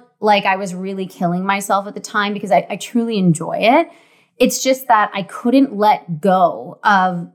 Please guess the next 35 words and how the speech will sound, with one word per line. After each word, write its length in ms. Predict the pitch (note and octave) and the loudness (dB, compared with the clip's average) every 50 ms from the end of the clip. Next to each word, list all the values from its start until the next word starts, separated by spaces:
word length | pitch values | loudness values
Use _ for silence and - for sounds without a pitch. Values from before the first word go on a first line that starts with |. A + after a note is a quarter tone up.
| _ _ - | _ _ -2
the 140 | F#3 A3 - | 0 0 0
fact 420 | - - A3 G3 G3 G#3 G3+ - | 2 2 2 4 4 2 -2 -4
that 140 | G3+ G3 F#3 | -4 -4 -2
I 40 | F#3 | -4
had 260 | E3+ F#3+ G#3 G3+ - | -4 -6 -8 -8 -8
to 80 | F#3+ | -8
sweat 420 | F3+ - - - F3+ G3 G3 G3 - | -10 -12 -12 -4 -2 0 0 0 -2
my 240 | G#3 F3+ F3 F3 - _ | -4 -4 -4 -4 -6 _
ass 340 | - E3 E3 E3 F3+ - - | -10 -8 -8 -6 -6 -6 -6
off 360 | - - A2+ A2+ - G3 - | -4 -4 -4 -4 -6 -6 -4
in 160 | - G#3 F#3+ | 0 0 0
order 540 | F#3 F#3+ F#3+ F#3+ F#3+ F#3+ F#3 F#3+ F#3+ F#3 - - | 2 2 2 2 2 0 0 -4 -4 -6 -10 -14
for 160 | - - G#3+ | -10 -6 -4
me 200 | G3 F#3+ F#3 F3+ | -2 -2 -2 -2
to 140 | E3+ - F#3+ | -4 -4 -8
think 460 | F3 _ _ G3+ F3+ G#3 C4 C4 - | -12 _ _ -2 0 0 0 0 2
that 160 | - G3 - | 2 0 2
I 120 | - F3+ F3 | 2 0 -2
was 140 | F3 E3+ E3 | -2 -4 -6
losing 480 | E3+ E3 E3 E3+ D#3+ F3 E3 D#3+ D#3+ | -6 -6 -6 -6 -6 -6 -6 -6 -6
weight. 320 | D#3 D#3+ E3 - - - _ _ _ _ _ _ _ _ _ _ _ | -6 -8 -8 -10 -14 -20 _ _ _ _ _ _ _ _ _ _ _
It 80 | - A3+ | 2 4
was 200 | A3+ A#3 - - | 4 2 2 2
so 200 | - A3 G#3+ A3 | 2 2 2 0
crazy 640 | A3 - - F#3 F3 F3 G3+ G#3 F#3 F3 - F3+ | -4 -8 -8 -6 -4 -4 -4 -4 -6 -6 -6 -6
because 400 | F3+ F#3+ F3+ - G3 F3 F3 - - _ _ _ _ _ | -8 -6 -2 2 2 2 2 0 -6 _ _ _ _ _
when 260 | - G3+ G3 F#3 F3 | -2 0 0 0 0
I 120 | - F#3+ | -2 -4
worked 200 | F#3 G3 F#3+ F#3+ | -4 -4 -6 -6
with 140 | F#3+ F3+ - | -8 -6 -2
my 200 | F#3+ F#3+ G3+ G#3+ | 0 0 2 0
healer 360 | G3 F#3+ F#3 F3 E3+ E3+ E3 | 0 0 0 -2 -2 -2 -4
and 140 | E3+ E3+ E3+ | -4 -4 -4
she 180 | - - F3+ F3 | -4 -6 -8 -6
said, 340 | - - F#3+ F#3+ F#3 F3 | -2 0 0 0 0 -4